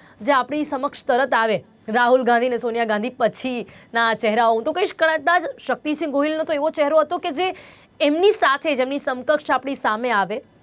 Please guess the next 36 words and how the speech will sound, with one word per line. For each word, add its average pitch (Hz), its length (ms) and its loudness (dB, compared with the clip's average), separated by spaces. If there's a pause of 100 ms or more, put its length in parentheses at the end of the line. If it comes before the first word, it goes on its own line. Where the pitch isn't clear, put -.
(140)
એવો 277 220 2
ચહેરો 247 300 0
શક્તિસિંહ 240 480 -10
ગોહિલનો 208 360 -6
હતો 190 220 -4
અને 247 140 -2
હવે 196 320 -4
એ 226 160 -8
ચહેરો 208 280 -8
પણ 233 160 -10
કોંગ્રેસથી 220 520 -8
દૂર 202 260 -10
જઈ 208 200 -6
રહ્યો 208 180 0
છે. 277 140 -6
શક્તિસિંહને 247 600 -8
પૂછ 254 240 -10
કરીશું, 302 320 -8
જેની 285 180 -8
માટે 277 180 -6
મારી 247 180 -8
સાથે 247 300 -6
જોડાયા 240 260 -4
છે 247 100 -8
રાજકીય 226 360 -8
વિશ્લેષક 233 440 -14
રાજેશ 208 320 -10
ઠાકરજી 226 460 -10
અને 285 300 -8 (340)
મહામંત્રી 294 500 -4
છે 294 140 -8
ગુજરાત 240 420 -8
પ્રદેશ 220 280 -14
કોંગ્રેસના 220 460 -12
મહેશ 208 220 -14 (120)
રાજપૂત. 226 480 -12